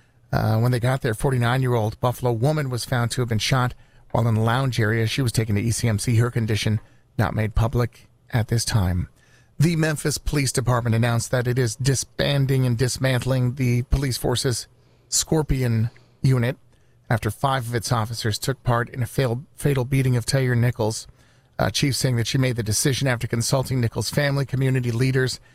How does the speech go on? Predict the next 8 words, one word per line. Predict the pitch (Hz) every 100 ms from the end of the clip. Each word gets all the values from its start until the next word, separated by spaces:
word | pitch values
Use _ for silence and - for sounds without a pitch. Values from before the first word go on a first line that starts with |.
| _ _ _
and | - 127
other | 123 120
officers | 131 127 117 - 117 - -
in | 139
that | 127 120
special | - - 113 - 104 104 -
unit. | 131 135 131
Video | 120 131 170 156 131 110 107